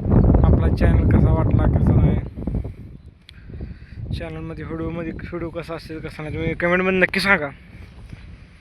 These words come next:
आता आम्हाला आता एक पन्नास एकर पडीक रान गावले. इथे, इथं आहे जरी एक दहा एकर आहे. ह्या ऊसाच्या पलीकडे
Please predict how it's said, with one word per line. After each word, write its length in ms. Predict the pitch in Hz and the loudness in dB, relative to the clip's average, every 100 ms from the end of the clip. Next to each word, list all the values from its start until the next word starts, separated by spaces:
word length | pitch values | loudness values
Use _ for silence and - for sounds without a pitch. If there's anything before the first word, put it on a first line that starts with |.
| - - - - | -20 -20 -20 -18
आता 520 | 160 151 180 180 190 180 | -16 -4 0 2 2 0
आम्हाला 260 | 175 180 | -4 -8
आता 260 | 175 - 185 | -8 -4 -4
एक 80 | 175 - - - - _ _ - - - - - - - - - - - - - - - 185 | -4 -10 -12 -14 -20 _ _ -20 -12 -8 -8 -10 -12 -12 -8 -8 -6 -4 -2 -2 -6 -6 -4
पन्नास 420 | 170 170 202 208 | -4 -4 -2 0
एकर 300 | 214 202 170 - - - - - - - - - | 0 0 -2 -4 -20 -16 -12 -10 -10 -12 -8 -2
पडीक 200 | 180 180 | -2 0
रान 140 | 190 | 0
गावले. 460 | 185 175 160 180 - - - - - _ _ - | 0 -2 -4 -8 -16 -20 -20 -20 -20 _ _ -16
इथे, 500 | 156 - 185 190 170 | -12 -6 -4 -4 -6
इथं 180 | 165 190 | -8 -8
आहे 260 | 165 196 | -6 -4
जरी 160 | 190 190 | -4 -4
एक 160 | 190 196 | -4 -4
दहा 180 | 165 175 | -2 -2
एकर 200 | 175 180 | 0 0
आहे. 200 | 175 180 185 - - - - - - - - _ _ - | 0 -2 -6 -12 -16 -18 -20 -20 -20 -20 -20 _ _ -10
ह्या 580 | 175 180 180 180 180 175 | -4 -2 -2 -2 -4 -4
ऊसाच्या 460 | 165 156 185 196 | -6 -4 -2 -2
पलीकडे 500 | 190 190 185 180 175 | -4 -4 -4 -2 -2